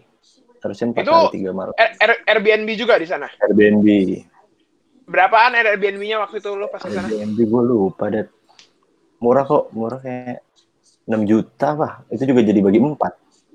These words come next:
Speaker 2: Hmm, itu apa, rumah?
Speaker 1: Iya, gitu. Dapet, dapet, dapet, eh, satu rumah.
Speaker 2: Oh, satu rumah.
Speaker 1: Jadi cuman di-, iya,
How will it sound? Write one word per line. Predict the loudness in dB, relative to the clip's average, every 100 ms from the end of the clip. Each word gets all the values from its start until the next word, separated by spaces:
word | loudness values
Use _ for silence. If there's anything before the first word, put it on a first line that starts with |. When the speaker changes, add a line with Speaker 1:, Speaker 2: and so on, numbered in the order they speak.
| _ _ -20
Speaker 2:
Hmm, | -16 -14 -12 -12 -14 -14 -16 -18 -20 -20 _ _
itu | -4 2
apa, | 4 4 4 4
rumah? | 4 4 2
Speaker 1:
Iya, | -4
gitu. | -2 2
Dapet, | 2 2 0
dapet, | 0 2 2 -2
dapet, | -2 0 0 -2 -20 -20 -8
eh, | -2 0 0
satu | -2 -2
rumah. | 0 0 -4 _ _ _ _ _ _ _ _
Speaker 2:
Oh, | -10
satu | -8 -6
rumah. | -6 -4 -4
Speaker 1:
Jadi | -2
cuman | -2 -2
di-, | -2 -4 _
iya, | -6